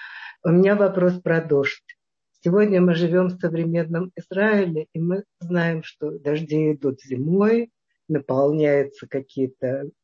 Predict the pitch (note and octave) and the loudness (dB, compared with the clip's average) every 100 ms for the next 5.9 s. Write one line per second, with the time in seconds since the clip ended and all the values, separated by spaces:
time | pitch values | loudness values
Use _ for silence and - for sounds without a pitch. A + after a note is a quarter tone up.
0 | _ - D3+ D#3 G3+ G#3+ G#3+ G#3 - G#3+ | _ -4 0 2 4 2 0 -4 -4 -4
1 | G#3+ - _ _ _ _ _ - E3 E3 | -4 -10 _ _ _ _ _ -10 -2 0
2 | D#3+ F3 E3 D#3+ D#3+ F3+ G#3+ G3+ G#3+ G3+ | 0 -2 0 0 0 -4 -6 -6 -6 0
3 | E3 D#3+ D#3+ D#3+ D#3+ D#3+ D#3+ B2+ C#3 C#3 | 0 0 0 0 2 0 0 -6 -8 -6
4 | C#3+ C3 C3 C3+ - - C#3 D3+ C#3 C#3+ | -6 -6 -10 -12 -14 -14 -12 -6 -6 -4
5 | D3+ - C#3 C#3+ F#3+ G#3 G3+ G#3 G#3 | -6 -4 -4 2 4 4 4 2 -2